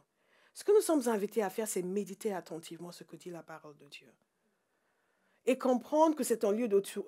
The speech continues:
tourment, les imageries s-, qui sont données, le feu, euh,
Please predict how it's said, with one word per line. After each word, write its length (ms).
tourment, 540
les 260
imageries 420
s-, 220
qui 120
sont 160
données, 280
le 140
feu, 640
euh, 760